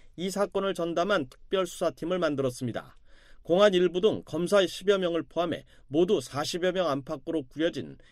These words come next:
이례적으로 큰 규모의 수사팀입니다. 한편 범행을 저지른 김 씨는 이전에도 잦은 극단적 행동으로 한국의 진보적 시민운동가들 사이에서도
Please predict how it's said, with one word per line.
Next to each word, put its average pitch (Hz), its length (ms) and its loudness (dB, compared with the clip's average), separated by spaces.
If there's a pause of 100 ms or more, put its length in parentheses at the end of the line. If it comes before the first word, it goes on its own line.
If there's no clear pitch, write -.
이례적으로 170 640 2
큰 196 280 -6
규모의 147 400 -2
수사팀입니다. 123 840 -6 (800)
한편 202 400 4
범행을 196 440 2
저지른 185 420 2
김 156 180 -4
씨는 120 380 -2 (180)
이전에도 170 560 2 (180)
잦은 151 380 -2
극단적 180 560 -2
행동으로 175 540 -2 (180)
한국의 190 580 0
진보적 175 520 0
시민운동가들 160 800 -2
사이에서도 135 680 -4